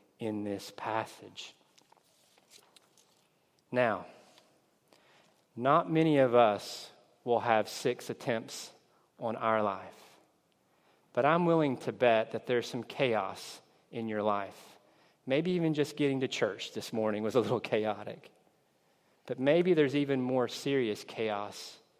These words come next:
in your life. Illness, divorce, financial struggle,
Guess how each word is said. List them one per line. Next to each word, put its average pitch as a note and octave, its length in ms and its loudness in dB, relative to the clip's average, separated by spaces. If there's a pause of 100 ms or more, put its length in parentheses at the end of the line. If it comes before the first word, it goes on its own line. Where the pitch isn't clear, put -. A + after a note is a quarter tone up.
(140)
in A2 140 -10
your G2+ 140 -6
life. G2 440 -4 (920)
Illness, C3+ 720 0 (1000)
divorce, A#2 760 0 (800)
financial B2 520 0
struggle, B2+ 640 -2